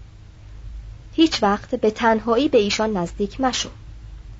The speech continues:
دلت را از محبت یک برادر پر مساز و برای خود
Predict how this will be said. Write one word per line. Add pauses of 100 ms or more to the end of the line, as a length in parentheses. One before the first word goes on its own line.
(540)
دلت
را
از
محبت
یک
برادر
پر
مساز (580)
و
برای
خود